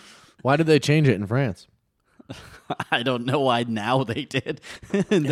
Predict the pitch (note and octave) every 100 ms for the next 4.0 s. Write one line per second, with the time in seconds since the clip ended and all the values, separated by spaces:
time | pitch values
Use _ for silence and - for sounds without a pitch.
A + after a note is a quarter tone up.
0 | D3+ C#3+ D3 C#3+ F#2 B2+ E4 E4+ E4+ E4
1 | F4+ B3+ G3+ F#3 C#3+ C3 G#2 B2+ C3 -
2 | A2+ G#2+ A2+ - - - F#3+ G3+ - -
3 | G3+ - D#3 D3+ D3+ D3+ C3+ C3+ B2